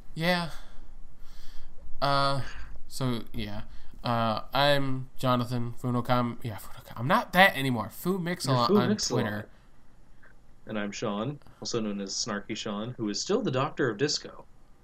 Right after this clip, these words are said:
Speaker 2: I am still Doctor Disco. For now.
Speaker 1: Uh,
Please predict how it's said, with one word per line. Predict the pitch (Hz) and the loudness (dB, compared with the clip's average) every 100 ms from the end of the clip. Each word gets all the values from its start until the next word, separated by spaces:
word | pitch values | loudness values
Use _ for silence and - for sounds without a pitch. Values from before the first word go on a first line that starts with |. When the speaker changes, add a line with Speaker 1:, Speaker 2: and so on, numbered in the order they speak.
| - - - - | -18 -16 -14 -12
Speaker 2:
I | - | -6
am | 113 | -4
still | - 190 | 0 0
Doctor | 196 196 190 | 2 0 0
Disco. | 185 - - - - - - - - - - - | 2 2 2 0 -2 -2 -6 -12 -14 -14 -16 -10
For | - 127 | -4 0
now. | 120 - - - - - - - - - - - 90 - - - - - - - - - - - - - - - - - - - - - - - - - - - - - | 0 -4 -12 -20 -10 -6 -6 -8 -10 -8 -8 -2 0 2 4 6 6 6 4 0 -2 -2 -4 -4 -6 -8 -8 -6 -2 -2 0 2 2 0 -4 -6 -8 -16 -18 -18 -16 -6
Speaker 1:
Uh, | 127 127 127 127 131 127 | -2 0 0 0 0 -2